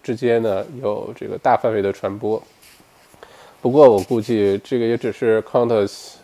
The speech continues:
呃，一厢情愿的去，去，去说一下吧。我，我倒不觉得政府会因为这个就说，“好吧，中间随便坐人吧。”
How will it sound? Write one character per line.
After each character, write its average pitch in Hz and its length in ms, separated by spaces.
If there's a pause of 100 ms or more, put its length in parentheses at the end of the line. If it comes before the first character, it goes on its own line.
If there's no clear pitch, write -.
(140)
呃， 107 440 (460)
一 135 80
厢 135 200
情 123 220
愿 135 240
的 110 140
去， 113 880
去， 117 320
去 113 560
说 170 260
一 147 60
下 98 240
吧。 98 80 (580)
我， 113 160 (220)
我 107 60
倒 123 120
不 123 120
觉 104 180
得 107 100
政 123 200
府 98 160
会 113 160
因 110 80
为 110 100
这 113 180
个 98 80
就 104 320 (560)
说 104 280
，“好 113 100
吧， 160 220
中 151 120
间 165 140
随 147 180
便 156 140
坐 143 160
人 110 160
吧。” 135 160